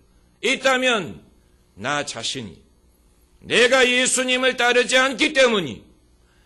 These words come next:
내가 예수님에게 충성하지 않기 때문에 그런 것입니다. 우리가 예수님을 따르기만 하면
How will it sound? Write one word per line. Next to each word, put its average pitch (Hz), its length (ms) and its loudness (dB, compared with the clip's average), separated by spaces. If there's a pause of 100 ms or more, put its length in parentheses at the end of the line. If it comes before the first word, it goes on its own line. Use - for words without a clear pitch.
(380)
내가 254 440 4
예수님에게 254 840 2
충성하지 254 760 2
않기 254 360 2
때문에 294 420 2
그런 185 280 0
것입니다. 117 460 -8 (640)
우리가 247 440 4
예수님을 254 680 2
따르기만 254 560 2
하면 254 560 2